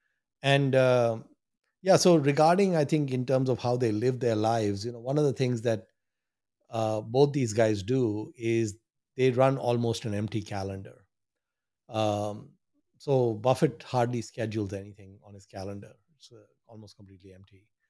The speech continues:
Um, he likes the flexibility. And I think that's a, you know, I learned that from him, and I've tried to, uh, keep my calendar similar, uh,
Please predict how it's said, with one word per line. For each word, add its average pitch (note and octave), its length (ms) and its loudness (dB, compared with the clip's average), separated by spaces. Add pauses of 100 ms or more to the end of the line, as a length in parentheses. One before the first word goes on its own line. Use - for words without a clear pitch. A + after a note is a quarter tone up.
(480)
Um, G#2 600 -6 (340)
he C3 260 -6
likes C3+ 240 2
the C3 80 -2
flexibility. G2+ 880 -6
And A2 140 -8
I A#2+ 80 0
think B2+ 180 -4
that's A2+ 240 -6
a, G#2 240 -14 (720)
you D#3 200 -10
know, A#2 360 -2
I A#2+ 140 -2
learned B2 380 2
that A2+ 260 -2
from A2 340 -2
him, G2+ 480 -6 (140)
and G#2+ 260 -8
I've G#2+ 220 -6
tried A#2+ 440 -2
to, G#2+ 420 -2 (680)
uh, G#2 260 -20 (100)
keep A2 240 -10
my A2+ 160 -2
calendar G2+ 480 -4
similar, G2 560 -10 (600)
uh, G2+ 340 -20